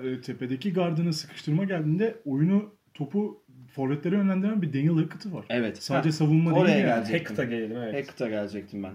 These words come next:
Speaker 2: Hackett Madrid maçını artı eksi de artı onla bitirdi. Net ratingi artı yirmi yedi. Yani Hackett sahadayken,
Speaker 3: Oyundayken.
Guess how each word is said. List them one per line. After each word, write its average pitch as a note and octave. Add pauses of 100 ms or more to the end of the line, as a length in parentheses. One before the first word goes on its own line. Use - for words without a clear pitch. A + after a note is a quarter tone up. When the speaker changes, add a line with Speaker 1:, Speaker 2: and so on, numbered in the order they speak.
Speaker 2:
Hackett G3 (320)
Madrid E3
maçını G#2+
artı B2
eksi B2+
de B2
artı A#2+
onla B2
bitirdi. A2 (460)
Net D#3
ratingi C3 (220)
artı B2+
yirmi A#2
yedi. G2
Yani A#2
Hackett D3+
sahadayken, C3
Speaker 3:
Oyundayken. A#2